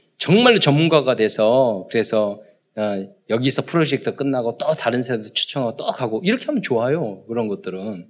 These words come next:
네. 그런 내가 인내하고 참지 못해가지고 하는 것은 표다르지 못하고, 그래서 여러분이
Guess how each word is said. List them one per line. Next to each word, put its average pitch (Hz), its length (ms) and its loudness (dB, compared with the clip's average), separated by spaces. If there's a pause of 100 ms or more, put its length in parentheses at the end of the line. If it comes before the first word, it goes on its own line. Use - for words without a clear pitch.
(240)
네. 85 180 -12 (1160)
그런 156 320 4
내가 131 220 4
인내하고 135 580 4
참지 156 640 0 (280)
못해가지고 107 920 -4 (160)
하는 165 280 -2
것은 123 540 -4 (460)
표다르지 202 300 2
못하고, 127 260 -4
그래서 208 200 0
여러분이 151 640 2